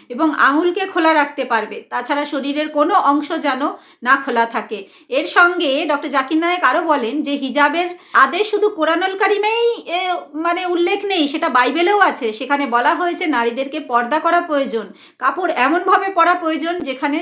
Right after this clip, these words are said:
শালীনতা বজায় থাকে এবং তাদের গহনা পরারও কোনো প্রয়োজন নেই। বাইবেলে আরও বলা আছে যদি মেয়েরা তাদের মাথাকে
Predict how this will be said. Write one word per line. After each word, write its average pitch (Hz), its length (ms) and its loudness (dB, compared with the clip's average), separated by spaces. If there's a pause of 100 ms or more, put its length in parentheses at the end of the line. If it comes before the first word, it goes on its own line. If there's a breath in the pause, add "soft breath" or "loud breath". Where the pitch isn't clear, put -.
(120)
শালীনতা 302 640 2
বজায় 269 420 0
থাকে 285 240 -4
এবং 339 240 -4
তাদের 349 260 0
গহনা 294 400 2
পরারও 311 440 0 (440 soft breath)
কোনো 349 220 0
প্রয়োজন 285 440 2
নেই। 208 180 -6 (360 soft breath)
বাইবেলে 311 360 2
আরও 339 240 6
বলা 392 260 4
আছে 359 320 0
যদি 285 240 -4
মেয়েরা 302 380 0
তাদের 285 260 -2
মাথাকে 277 520 0